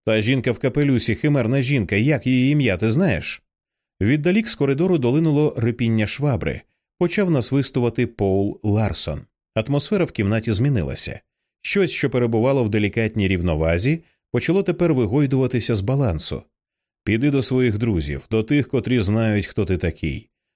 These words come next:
Мені здається, ти вже зовсім зрілий, синку, але все ще маєш борг". Запала пауза, а потім голос, що був і не був голосом Діка Хеллорана – Заговорив востаннє. Рішуче командним тоном він промовив:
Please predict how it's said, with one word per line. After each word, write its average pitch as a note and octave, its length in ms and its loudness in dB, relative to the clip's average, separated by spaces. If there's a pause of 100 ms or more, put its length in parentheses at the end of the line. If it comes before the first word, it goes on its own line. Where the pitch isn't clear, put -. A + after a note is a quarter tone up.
(100)
Мені C#3+ 240 2
здається, C#3 480 0
ти C#3+ 160 -2
вже A#2 220 2
зовсім A2+ 460 0
зрілий, G#2+ 420 0
синку, F2 420 -2
але F2+ 260 2
все A2 320 0
ще - 200 -2
маєш F2 420 0
борг". D#2 500 -8 (580)
Запала A#2+ 440 0
пауза, G2 580 2
а F#2 40 2
потім A#2 400 -2
голос, B2+ 440 0
що - 180 -2
був C#3+ 320 0
і B2+ 100 0
не A#2 120 0
був B2 240 0
голосом A2+ 500 0
Діка A2 260 0
Хеллорана – F#2 680 -2 (360)
Заговорив C#3+ 600 0
востаннє. G#2+ 800 -2 (340)
Рішуче B2 520 0
командним A2 600 0
тоном C3+ 520 -2
він G#2 260 0
промовив: E2+ 600 -2